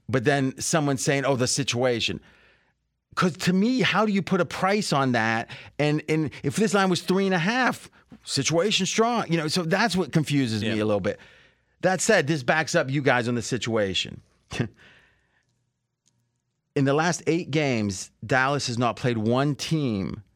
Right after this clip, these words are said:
Speaker 1: that has been defensively ranked or is currently defensively ranked better than twenty.
Speaker 2: Mm.
Speaker 1: Now, the odds of that, Fez, we were th-, just thinking beforehand, because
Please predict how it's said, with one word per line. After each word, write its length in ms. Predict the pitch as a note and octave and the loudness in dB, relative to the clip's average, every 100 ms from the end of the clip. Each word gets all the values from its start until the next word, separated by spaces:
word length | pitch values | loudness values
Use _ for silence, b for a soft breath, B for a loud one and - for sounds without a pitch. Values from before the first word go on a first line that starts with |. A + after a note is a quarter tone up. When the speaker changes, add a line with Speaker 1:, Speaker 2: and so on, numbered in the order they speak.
| _ _ _ | _ _ _
Speaker 1:
that 220 | A2 A2 - | -4 -4 0
has 180 | B2 G2 | -2 0
been 200 | B2 G#2+ | 0 0
defensively 680 | B2 - C#3+ C#3 D3 B2 | -2 0 0 0 0 0
ranked 340 | B2 A#2+ B2 - | 0 2 0 2
or 140 | C#3 | 2
is 220 | D3+ C#3 G#2 | 2 -2 -4
currently 420 | - F3 F3+ C3 | -2 0 0 0
defensively 540 | A#2 A#2 D3 C#3+ - B2+ | 0 0 0 -2 -2 -2
ranked 500 | A#2+ C3 B2 G#2+ - b b b - | 2 2 2 -2 -8 b b b -4
better 340 | G#2 C3 B2+ | 2 4 4
than 160 | A2+ A#2 | 0 -2
twenty. 480 | - A2+ F#2+ B1 - _ _ _ - | -2 -2 -2 -6 -14 _ _ _ -10
Speaker 2:
Mm. 380 | A2 B2 B2 - _ _ _ _ _ - | -8 -6 -6 -10 _ _ _ _ _ -6
Speaker 1:
Now, 400 | A#2+ B2+ A#2+ A2+ - | 0 0 0 -4 -2
the 160 | C#3 D3+ | -2 0
odds 320 | D3 G3+ D#3+ | 0 0 0
of 60 | |
that, 240 | D3+ C3+ B2+ | 0 0 2
Fez, 320 | D3+ C3+ B2+ | 2 2 2
we 140 | C3 | 0
were 160 | C#3+ C3+ | 2 0
th-, 240 | - - | -2 -8
just 240 | B2+ C#3 - | -2 -2 0
thinking 360 | E3 D3+ C3+ | 0 2 0
beforehand, 600 | A#2 G#2+ F#3 G#3 D3 B2 | 0 -2 0 2 2 0
because 480 | A#2+ A#2+ B2+ A2 - | 0 0 0 0 -8